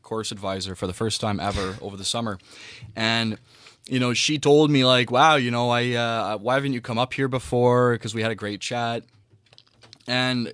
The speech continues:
I've, I've always had a complicated relationship with marks, um, with grades, and, uh, I, I struggled to attain the necessary average to get into our program. And I feel like if there had been a interview aspect based off the conversation I had with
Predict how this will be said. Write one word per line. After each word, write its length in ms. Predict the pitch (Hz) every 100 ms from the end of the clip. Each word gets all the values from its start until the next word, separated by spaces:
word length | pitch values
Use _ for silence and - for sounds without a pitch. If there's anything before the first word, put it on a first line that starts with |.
| 76
I've, 180 | 139 180
I've 140 | 165 170
always 160 | 170
had 120 | 156
a 120 | 117 92
complicated 680 | - 139 131 139 139 123
relationship 640 | 117 113 120 - 117 131 -
with 180 | 113
marks, 400 | 104 123 143 - - - - -
um, 460 | - 113 113 113 107
with 160 | 98 107
grades, 400 | 117 120 135 - 110
and, 360 | 123 131 127
uh, 300 | 127 127 123
I, 260 | 95 131 95
I 60 | 131
struggled 600 | - - 135 131 123 113
to 240 | - 117
attain 500 | 107 - 117 127 131
the 280 | 101 95 95
necessary 560 | 101 98 107 110 101 98
average 460 | 98 98 101 -
to 80 | -
get 200 | 98 98
into 440 | 98 110 - 95 90 73 60 -
our 140 | 101
program. 500 | 95 113 131 127 104
And 80 | 113
I 60 | 113
feel 180 | - 123
like 160 | 123
if 160 | 113 -
there 160 | 127
had 160 | 117 113
been 160 | 117 120
a 320 | 117 107 98 - - _ _ -
interview 460 | 131 151 147 120 107
aspect 800 | 120 156 - 113 92 90 - -
based 280 | 117 123 -
off 220 | 110 107
the 80 | 107
conversation 640 | 117 117 107 110 113 -
I 80 | 98
had 180 | 98 98
with 220 | 95 -